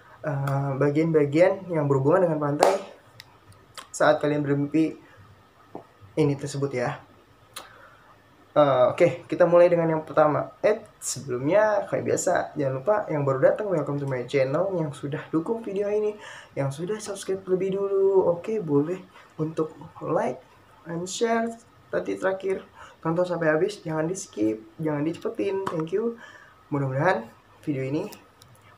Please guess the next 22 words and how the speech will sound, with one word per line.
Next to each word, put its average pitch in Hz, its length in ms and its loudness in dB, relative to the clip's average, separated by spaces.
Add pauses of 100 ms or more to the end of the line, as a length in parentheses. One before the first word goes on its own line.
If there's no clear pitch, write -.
bermanfaat. 143 560 -4
Thank 202 240 -6
you. 190 160 -4
Kita - 160 -6
mulai 156 320 0
yang 151 260 -4
pertama. 254 840 -2
Adalah 170 580 0
sebagian 180 720 4
dari 196 380 4
bunga 240 400 2
tidur. 160 560 2 (640)
Setiap 233 400 4
kalian 196 520 0
pasti 240 600 -4
mengalami 196 640 -2
mimpi. 175 500 -2 (920)
Di, 151 320 -6
mimpi 262 640 2
di 185 160 -2
pantai 170 640 -4
ini, 170 480 -2